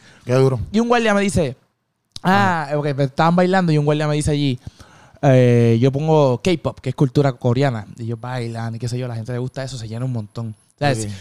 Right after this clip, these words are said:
Speaker 2: se llena tanto que el productor del evento siempre viene a, o a regañarme o a decirme algo. <laughs>
Speaker 1: Ella madre.
Speaker 2: Y yo le digo, "Papi, vamos a buscar logística, qué sé yo", porque claro, él, es como raro, porque él necesita que eso se dé, porque su evento se ve bien, ¿verdad?
Speaker 1: Sí.
Speaker 2: Pero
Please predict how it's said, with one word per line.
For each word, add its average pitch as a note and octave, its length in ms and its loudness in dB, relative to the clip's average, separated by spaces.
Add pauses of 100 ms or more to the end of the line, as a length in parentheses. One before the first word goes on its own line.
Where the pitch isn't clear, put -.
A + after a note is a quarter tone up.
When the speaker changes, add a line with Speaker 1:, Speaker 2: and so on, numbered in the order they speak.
Speaker 2:
se E3 140 -2
llena G3 160 2
tanto G#3+ 260 -2
que F3+ 60 2
el E3 80 2
productor E3+ 320 2
del F3+ 100 2
evento F3+ 240 0
siempre D#3+ 320 -2
viene D#3+ 220 -2
a, D3+ 80 -6
o C3+ 180 2
a B2+ 60 2
regañarme C#3+ 480 0
o C3+ 100 2
a B2 40 2
decirme B2+ 260 -2
algo. G#2+ 320 -6
<laughs> - 580 -2
Speaker 1:
Ella C3+ 260 -4
madre. G#2+ 320 -4
Speaker 2:
Y C#3+ 40 2
yo C#3+ 100 2
le C#3+ 60 0
digo, C#3 120 -2
"Papi, D#3+ 200 -6
vamos B2+ 160 -10
a D3 80 -4
buscar F3 240 -6
logística, F3 420 -2
qué D#3 80 -14
sé D#3 80 -12
yo", F3+ 100 -10
porque D3 200 -20
claro, D3+ 360 -6
él, B2+ 160 -8 (400)
es F3+ 140 -2
como G3 240 2
raro, F3+ 180 2
porque C#3+ 180 -4
él D3+ 40 -4
necesita E3+ 400 -4
que E3+ 60 -6
eso D#3+ 120 -6
se E3+ 140 -2
dé, E3 260 -4
porque D#3 160 -6
su C3 100 -6
evento B2 200 -6
se C#3+ 100 -4
ve C#3 120 2
bien, C#3+ 320 0 (240)
¿verdad? C3 240 -2
Speaker 1:
Sí. A2 260 -4 (340)
Speaker 2:
Pero C#3+ 240 -2